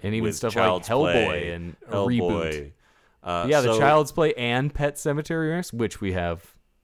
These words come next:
Speaker 1: past episodes
Speaker 2: Hey,
Speaker 1: on.
Speaker 2: go
Speaker 1: If you
Speaker 2: back and
Speaker 1: haven't
Speaker 2: listen.
Speaker 1: checked those
Speaker 2: They're
Speaker 1: out,
Speaker 2: quite good.
Speaker 1: if you're into this four-part
Speaker 2: <laughs> The
Speaker 1: Doctor
Speaker 2: episodes were
Speaker 1: Sleep
Speaker 2: good
Speaker 1: episode
Speaker 2: that we did, yeah.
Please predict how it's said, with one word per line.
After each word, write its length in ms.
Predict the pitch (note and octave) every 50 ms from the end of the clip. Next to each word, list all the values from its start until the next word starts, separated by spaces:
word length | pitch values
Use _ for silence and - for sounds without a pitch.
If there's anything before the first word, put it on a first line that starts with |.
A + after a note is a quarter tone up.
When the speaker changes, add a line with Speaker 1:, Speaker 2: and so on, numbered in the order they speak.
| _ _ _ -
Speaker 1:
past 320 | G#2 F2 E2 E2 - -
episodes 460 | E2+ D#2+ - - - F2+ F2 F2 F2
Speaker 2:
Hey, 160 | F#2 A#2+ B2+
Speaker 1:
on. 120 | - D3+ F3+
Speaker 2:
go 80 | E3+ F#2+
Speaker 1:
If 40 | G2
you 60 | G2+
Speaker 2:
back 80 | G#2+ -
and 60 | F#2+
Speaker 1:
haven't 140 | A2+ G#2+ G#2+
Speaker 2:
listen. 320 | A2 A2 - B2+ C3 C3 C3+
Speaker 1:
checked 120 | C3 F#2+
those 240 | G2+ G2 F#2+ F#2+ F2+
Speaker 2:
They're 120 | F#2 F2+ F#2
Speaker 1:
out, 100 | G2+ C#3
Speaker 2:
quite 200 | G#2 G2 F#2+ F2
good. 260 | G2 G2 G#2 A2+ A#2+ -
Speaker 1:
if 120 | - G#2+ F#2+
you're 140 | A2 G#2+ G#2+
into 120 | G#2+ A2
this 200 | G2 G#2 F#2+ -
four-part 720 | - _ - G#2 G2+ G2+ G2 - - A2 G2+ G#2 G#2+ A2
Speaker 2:
<laughs> 0 |
The 60 | A2+ A#2
Speaker 1:
Doctor 100 | A2+ G2+ G2+ - C3+
Speaker 2:
episodes 140 | A#2 G#2 A2
were 60 | A2+
Speaker 1:
Sleep 120 | A2+ A2 G#2
Speaker 2:
good 100 | A2+ B2
Speaker 1:
episode 380 | A#2+ - - C#3 - - C#3+
Speaker 2:
that 100 | D3+ -
we 100 | - F#2+
did, 220 | F2 G#2 G#2+ G#2 -
yeah. 200 | - F2+ D#2 D2+